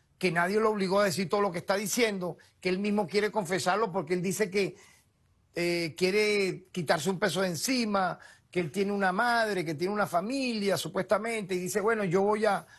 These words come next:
a colo-, a colaborar". Entonces, obviamente, Marjorie Acevedo fue el escalón que nos lleva a Glenn Castellano.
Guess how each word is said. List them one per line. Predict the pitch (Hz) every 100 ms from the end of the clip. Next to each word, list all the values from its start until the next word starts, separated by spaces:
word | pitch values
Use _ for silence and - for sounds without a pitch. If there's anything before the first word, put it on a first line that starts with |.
| - -
a | 175
colo-, | 180 170 160 156 -
a | 165 143
colaborar". | 160 147 147 180 190 139 - _ _ _ _ _ -
Entonces, | 143 165 226 202 - _ _ _ _ -
obviamente, | 143 196 214 196 139 143 117 _ _ _ -
Marjorie | 170 190 196 208 226 226 196 156 _ _ _ -
Acevedo | 165 196 214 220 208 202 - - _
fue | - - 196
el | 214
escalón | 214 202 202 208
que | 202
nos | 185 165
lleva | 156 240 202 147 117 _ _ _
a | 160
Glenn | 160 180 180
Castellano. | 185 - 151 156 156 127 101